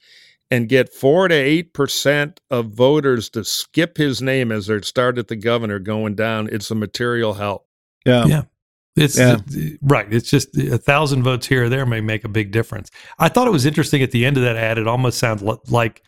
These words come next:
Speaker 3: something pointed at the suburbs and, and not just pointed at, David, as you mentioned, at black voters. I'm, I'm a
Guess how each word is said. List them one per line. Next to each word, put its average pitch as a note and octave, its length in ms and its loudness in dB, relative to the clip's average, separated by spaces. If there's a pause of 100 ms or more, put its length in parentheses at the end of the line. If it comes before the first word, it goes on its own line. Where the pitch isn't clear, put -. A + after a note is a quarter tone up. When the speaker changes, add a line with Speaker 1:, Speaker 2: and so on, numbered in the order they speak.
(380)
Speaker 3:
something B2+ 340 2
pointed B2 320 2
at A2 120 -4
the A2 80 -6
suburbs A#2+ 760 -2 (480)
and, B2+ 340 2
and A#2+ 160 2
not A#2+ 220 0
just - 220 0
pointed A#2+ 500 0
at, A2+ 180 -4
David, A#2 280 2
as G2+ 120 -4
you B2 100 2
mentioned, A#2 300 -2
at G2+ 100 -6
black A#2 300 0
voters. G2+ 360 -4
I'm, B2+ 200 0
I'm B2+ 320 0 (240)
a D3+ 40 0